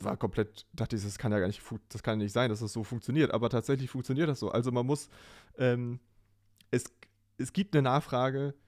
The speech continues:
Die Leute haben, glaub ich, keine Kapazitäten, irgendwie auf der Straße jeden anzufragen, ob man grundsätzlich Interesse hat oder ob man irgendwie ein verstecktes Skillset irgendwie hat. Aber wenn man den Leuten einfach mal eine Mail schreibt oder mal anruft und nachfragt,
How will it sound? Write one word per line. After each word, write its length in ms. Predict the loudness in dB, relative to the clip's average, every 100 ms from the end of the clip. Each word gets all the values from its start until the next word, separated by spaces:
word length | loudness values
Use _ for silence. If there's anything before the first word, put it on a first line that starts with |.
| _ -2
Die 80 |
Leute 440 | 2 2 2 0 0 2
haben, 260 | 2 2
glaub 160 | 0 0
ich, 160 | -2
keine 240 | 0 2 2
Kapazitäten, 840 | 0 -2 -4 0 0 0 -4 -6 -6
irgendwie 400 | -4 -2 -2 0
auf 120 | 0
der 100 | -2
Straße 400 | -2 -2 -2 -2
jeden 240 | -2 0
anzufragen, 920 | -2 -6 -8 -12 -16 -4 0 0 0
ob 220 | -4 -6 -2
man 160 | -2
grundsätzlich 520 | 2 2 2 -2 -4
Interesse 460 | -4 -4 -4 0 0
hat 140 | 0
oder 180 | -2 -2
ob 80 | -2
man 120 | -4
irgendwie 400 | -2 -2 0 -2
ein 140 | -2 -2
verstecktes 760 | -2 -2 -2 -2 -4 -6 -10 -20 -20 -16
Skillset 640 | 2 4 4 2 0 2
irgendwie 340 | -4 -2 0 0
hat. 200 | 0 -4 -20 -20 -20 _ -8 4
Aber 280 | 4 6
wenn 100 | 2
man 140 | 2 2
den 120 | 2
Leuten 160 | 2 2
einfach 120 | 0
mal 120 | 0
eine 100 | 0
Mail 240 | 2 2 2
schreibt 420 | 0 0 0 0
oder 160 | 0
mal 120 | 2 2
anruft 440 | 2 2 0 -2
und 80 | 0
nachfragt, 680 | 2 0 0 -2 -2 -4